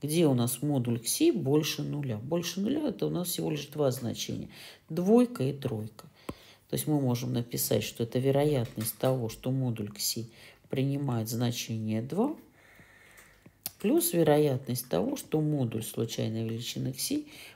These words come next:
принимает значение три. Вероятности у нас с вами есть — это ноль один и ноль два.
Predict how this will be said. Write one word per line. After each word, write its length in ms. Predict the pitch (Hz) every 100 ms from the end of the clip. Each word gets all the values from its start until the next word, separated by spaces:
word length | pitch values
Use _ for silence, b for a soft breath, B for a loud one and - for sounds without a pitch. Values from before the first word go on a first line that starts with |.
| -
принимает 580 | 139 127 123 131 196 202
значение 720 | 131 110 104 - 135 131 127
три. 340 | 123 113 110 120 B B B B -
Вероятности 680 | 143 143 131 123 120 120 -
у 60 | 113
нас 220 | 110 113
с 80 | -
вами 240 | 120 135
есть — 420 | 165 247 359 - -
это 280 | - -
ноль 300 | 123 123 120
один 340 | 120 120 - 110 -
и 60 |
ноль 280 | 127 113 107
два. 300 | 131 185 294